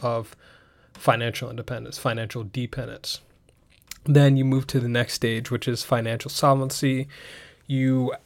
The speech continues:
are working and you have a job, and this is a stage where you're able to meet your bills efficiently.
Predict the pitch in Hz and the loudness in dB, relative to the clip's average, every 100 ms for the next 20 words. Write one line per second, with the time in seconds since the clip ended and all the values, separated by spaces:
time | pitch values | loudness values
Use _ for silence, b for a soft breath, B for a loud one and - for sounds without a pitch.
0 | _ 123 104 120 127 165 160 160 117 117 | _ 2 4 2 2 0 0 0 -2 -2
1 | 120 120 104 123 113 117 113 - 113 113 | -2 -2 -2 -2 0 0 -2 -6 -6 -4
2 | - 120 113 - 127 117 113 113 110 110 | -2 -2 -2 -2 -4 -4 -4 -4 -4 -6
3 | 107 120 113 - 113 113 117 - 120 107 | -6 -6 -6 -8 -8 -6 -8 -6 -6 -4
4 | 117 110 107 104 - - 127 - - - | -4 -4 -4 -8 -12 -6 -6 -6 -10 -10
5 | 113 135 | -14 -14